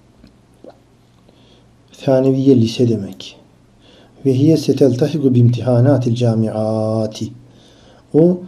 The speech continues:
üniversite imtihanlarına girecek. İltihaka bi. Burada bir imtihana girmek anlamında. Yani bir şeyin içine girip orada, e, bulunmak. İltihaka. İltihak.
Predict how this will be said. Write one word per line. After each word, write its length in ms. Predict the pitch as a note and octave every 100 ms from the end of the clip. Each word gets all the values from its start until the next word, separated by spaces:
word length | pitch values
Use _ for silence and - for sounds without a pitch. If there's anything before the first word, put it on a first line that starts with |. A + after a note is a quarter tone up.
| - -
üniversite 400 | C3+ C#3+ C#3+ C3+
imtihanlarına 560 | B2+ B2+ B2+ B2+ B2 C#3+
girecek. 520 | B2+ A2 G#2 G#2 -
İltihaka 640 | B2 D#3+ C3+ C#3 B2 A2+
bi. 160 | A2 - - _ _ _ _ _ _ _ -
Burada 460 | A#2+ B2 C#3+ C#3
bir 260 | A#2+ B2+ -
imtihana 420 | B2+ B2 B2 B2+
girmek 360 | B2+ A#2 A2+ A2+
anlamında. 380 | A2 G#2+ G#2+ G#2+
Yani 340 | A2 A2 G#2+
bir 120 | A2+
şeyin 440 | A#2+ - A#2+ B2 C#3
içine 380 | - - B2 A#2+
girip 260 | B2 C#3+
orada, 380 | A#2+ A2 C3 D3 - - - - _ _ _ _ _ -
e, 40 | A2 A2 G#2+ A2
bulunmak. 680 | A#2 A#2+ A#2+ A#2+ B2 - - - _ _ _ _ _ _ - - - - _
İltihaka. 640 | C3 B2 B2+ A#2+ A#2+ A#2 A#2 - - - - _
İltihak. 720 | C3+ B2 C3 A2+ A#2+ A#2+ -